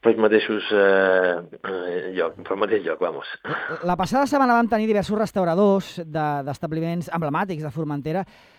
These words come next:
Speaker 2: que explicaven, doncs, que noten cert dinamisme durant el cap de setmana, però, en canvi, la demanda decau notablement entre setmana. Valtros, diguem-ne, observau una tendència similar?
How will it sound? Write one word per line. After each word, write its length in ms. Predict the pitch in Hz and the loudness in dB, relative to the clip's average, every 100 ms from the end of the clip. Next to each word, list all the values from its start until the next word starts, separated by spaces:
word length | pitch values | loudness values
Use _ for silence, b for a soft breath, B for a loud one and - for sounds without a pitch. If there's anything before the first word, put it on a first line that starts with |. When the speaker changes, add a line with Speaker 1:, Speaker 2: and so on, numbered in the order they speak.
| b - | b -4
Speaker 2:
que 140 | 170 | -2
explicaven, 640 | 160 - 175 175 190 226 | -2 -4 -2 2 2 2
doncs, 140 | 226 - | 0 0
que 80 | 208 | 0
noten 240 | 220 254 | 0 0
cert 320 | - 240 233 | 0 0 0
dinamisme 760 | 233 220 190 262 254 208 165 139 98 | 2 2 2 2 0 -2 -4 -6 -8
durant 480 | 160 160 165 160 156 | -8 -2 -2 -2 -4
el 80 | 151 | -4
cap 160 | 170 | -2
de 80 | 170 | -2
setmana, 540 | 151 151 165 208 180 220 - b b b b b _ | -2 -4 0 0 -2 -6 -12 b b b b b _
però, 240 | 185 208 | 4 6
en 80 | 254 | 4
canvi, 260 | 226 196 233 | 4 2 4
la 140 | 247 | 4
demanda 320 | 180 175 214 | 2 2 2
decau 460 | 190 160 170 208 226 - | 2 2 4 4 2 -4
notablement 680 | 160 156 185 190 180 160 | -4 0 2 2 0 0
entre 220 | 208 190 175 | -2 -2 -4
setmana. 560 | 151 123 113 117 113 | -4 -6 -6 -8 -10
Valtros, 880 | 151 147 151 180 269 285 - - 170 | -12 -4 0 0 2 0 0 -8 -8
diguem-ne, 320 | 160 160 160 | -4 -2 0
observau 540 | 156 - 156 139 143 185 | 0 0 -2 0 2 2
una 160 | 214 151 | 2 -2
tendència 400 | 143 143 143 127 | -6 -6 -6 -6
similar? 540 | 131 117 131 202 170 | -4 -4 -4 -6 -12